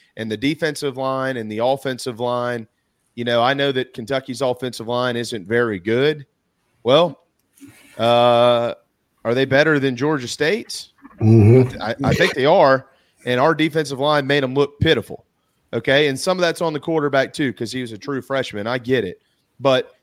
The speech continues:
Speaker 1: they went out there. You could tell. You, y'all, we all saw the light switch, right, in the second half. Somebody flipped that switch, and they just got hungry.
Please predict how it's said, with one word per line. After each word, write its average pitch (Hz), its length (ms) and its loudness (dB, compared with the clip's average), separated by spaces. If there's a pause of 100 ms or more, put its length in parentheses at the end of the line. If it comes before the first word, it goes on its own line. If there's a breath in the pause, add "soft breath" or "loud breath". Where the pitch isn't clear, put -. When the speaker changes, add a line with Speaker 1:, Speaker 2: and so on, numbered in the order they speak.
Speaker 1:
they 131 140 0
went 233 200 -4
out 185 200 -2
there. 147 260 0
You 117 280 -8
could 185 160 -12
tell. 156 440 0
You, 123 220 -10
y'all, 160 280 0
we 139 140 2
all 208 120 2
saw 175 240 0
the 143 60 -2
light 139 260 2
switch, 120 340 -4
right, 131 180 0
in - 40 -16
the 131 60 -14
second 147 260 -4
half. 156 240 -2 (380)
Somebody 160 320 -2
flipped 165 300 -2
that 160 200 2
switch, 160 400 -4
and 117 100 -6
they 135 140 -2
just 139 220 -10
got 139 160 0
hungry. 110 320 -6